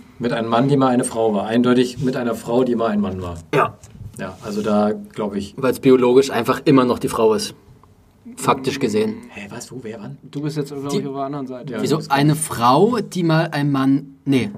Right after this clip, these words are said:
Speaker 2: nochmal, eine F-, entweder eine Frau, die ein Mann war, oder,
Speaker 1: Ja.
Speaker 2: also, oder ein Mann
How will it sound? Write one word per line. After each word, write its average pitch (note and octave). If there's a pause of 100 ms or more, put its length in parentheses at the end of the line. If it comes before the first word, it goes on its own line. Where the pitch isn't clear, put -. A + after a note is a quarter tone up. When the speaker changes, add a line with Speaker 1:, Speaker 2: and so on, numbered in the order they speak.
(220)
Speaker 2:
nochmal, C3
eine C#3+
F-, -
entweder F#3+
eine C#3+
Frau, G3+
die G3+
ein A#2+
Mann F3
war, D#3+ (1500)
oder, D3
Speaker 1:
Ja. G3
Speaker 2:
also, D#3+
oder D#3+
ein C3+
Mann G#3